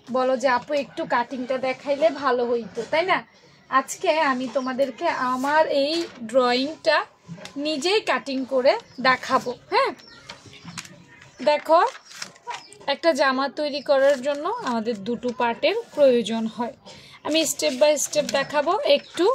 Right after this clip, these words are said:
মনোযোগ দিয়ে দেখার, আহ, চেষ্টা করবে। তো এখন যেটা করব দেখো, সুন্দর করে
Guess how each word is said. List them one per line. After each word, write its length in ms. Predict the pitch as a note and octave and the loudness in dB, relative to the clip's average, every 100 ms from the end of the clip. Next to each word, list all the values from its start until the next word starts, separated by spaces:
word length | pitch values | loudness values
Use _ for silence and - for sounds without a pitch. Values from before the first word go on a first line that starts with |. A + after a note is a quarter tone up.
| - | 0
মনোযোগ 520 | C#4 C4 B3 A3 B3+ | 0 0 0 0 0
দিয়ে 300 | A3 A3 C4+ F#4+ G4+ | 0 0 2 2 0
দেখার, 460 | A#3+ A#3+ - D4 A#4+ - - - D#3 F#3+ | -2 -2 -2 -2 -2 -4 -20 -18 -16 -10
আহ, 200 | B3+ B3+ C4 - | -2 0 0 2
চেষ্টা 400 | F#4+ - D#4+ C4 | 2 2 0 0
করবে। 400 | B3+ A#3 G#3+ A#3 - _ - _ _ - | -2 -2 -4 -10 -12 _ -20 _ _ 4
তো 300 | D#4+ E4+ A4+ - - - _ - | 8 8 4 -12 -20 -20 _ -4
এখন 320 | C#4+ C#4 F4 | -4 0 -2
যেটা 260 | D#4 D#4 C#4+ | 2 2 2
করব 280 | C#4+ C4+ B3+ B3+ | 4 2 4 0
দেখো, 380 | B3 - E4 | 0 -2 -4
সুন্দর 440 | - - D4+ C4+ C4 | -4 -8 -4 0 0
করে 260 | C4 C4 | 2 2